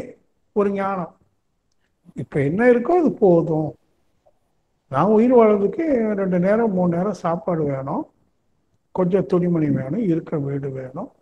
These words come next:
இதெல்லாம் இருக்கு, கையில telephone இருக்கு, Mixi, கிரைண்டர் எல்லாம் இருக்கு அப்படின்னு நீங்க வந்து உங்களுக்குள்ள பேசி ஒரு மன நிறைவுக்கு வாங்க. "இல்ல சார், எல்லாம் இருக்கு சார், ஆனா என் வீட்டுக்காரர் அவ்வளவு சரியில்லை,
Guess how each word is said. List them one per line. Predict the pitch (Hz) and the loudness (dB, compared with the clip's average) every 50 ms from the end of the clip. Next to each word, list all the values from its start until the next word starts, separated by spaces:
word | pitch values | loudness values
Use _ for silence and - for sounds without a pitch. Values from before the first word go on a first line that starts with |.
| _ _ _ _ _ _ - | _ _ _ _ _ _ -4
இதெல்லாம் | 214 202 180 156 160 175 185 160 139 | -2 0 0 0 0 -2 -2 -2 -4
இருக்கு, | 135 135 139 143 - - - 165 - - _ _ _ _ _ _ _ _ _ _ _ _ - - | -4 -6 -8 -8 -10 -10 -12 -12 -12 -14 _ _ _ _ _ _ _ _ _ _ _ _ -6 -2
கையில | 214 196 196 185 | 0 2 2 2
telephone | 170 - 180 175 175 185 180 - 190 170 156 151 143 | 2 2 2 0 2 0 0 0 0 2 2 2 0
இருக்கு, | 135 135 - - - 175 190 - - _ _ _ _ _ _ _ _ _ _ _ _ 156 151 | -2 -4 -8 -8 -8 -8 -8 -8 -12 _ _ _ _ _ _ _ _ _ _ _ _ -2 -2
Mixi, | 156 147 - - - 165 | -2 -2 -2 -4 -4 -4
கிரைண்டர் | 156 156 151 151 147 147 - - 202 | -4 -4 -4 -4 -4 -6 -6 -4 -2
எல்லாம் | 180 202 233 247 247 | 0 2 2 2 2
இருக்கு | 233 247 - 302 330 - _ _ _ _ _ _ _ _ _ _ _ _ - | 0 -2 -4 -8 -10 -12 _ _ _ _ _ _ _ _ _ _ _ _ -2
அப்படின்னு | 175 175 190 254 277 277 247 | 0 2 4 6 6 6 6
நீங்க | 226 226 220 | 6 4 4
வந்து | 220 240 269 277 | 4 4 4 4
உங்களுக்குள்ள | 226 208 220 226 208 214 233 240 | 4 4 4 2 2 4 4 2
பேசி | 226 - - 196 190 220 208 - - 175 165 220 | 2 2 2 2 2 2 2 0 -2 -2 0 0
ஒரு | 277 247 262 254 | 2 2 2 2
மன | 214 202 214 247 285 294 | 2 2 2 4 4 4
நிறைவுக்கு | 277 240 196 196 196 196 190 190 - | 4 4 4 4 2 0 -2 -4 -6
வாங்க. | 165 139 131 - 165 | -6 -8 -8 -6 -4
"இல்ல | 170 202 233 | -2 0 0
சார், | - - 202 196 | 2 0 0 -2
எல்லாம் | 170 139 139 160 208 233 226 190 | -2 -4 -4 -2 -2 -2 0 0
இருக்கு | 190 202 226 - 240 - | -2 -2 -2 -2 -2 -2
சார், | - 185 156 151 180 180 - _ _ _ _ _ _ _ _ _ _ _ _ _ _ _ _ _ _ _ _ - | -2 -2 -4 -4 -4 -6 -8 _ _ _ _ _ _ _ _ _ _ _ _ _ _ _ _ _ _ _ _ -6
ஆனா | 170 160 156 | -4 -2 -2
என் | 143 131 131 | -2 -2 -2
வீட்டுக்காரர் | 202 277 302 - - 240 202 208 180 175 165 175 | 0 0 0 0 0 0 0 0 0 0 0 -2
அவ்வளவு | 165 147 147 143 147 139 | -2 -2 -4 -4 -6 -8
சரியில்லை, | - - - 160 139 143 156 143 135 127 127 123 - _ | -10 -10 -8 -6 -4 -4 -4 -6 -6 -8 -12 -16 -18 _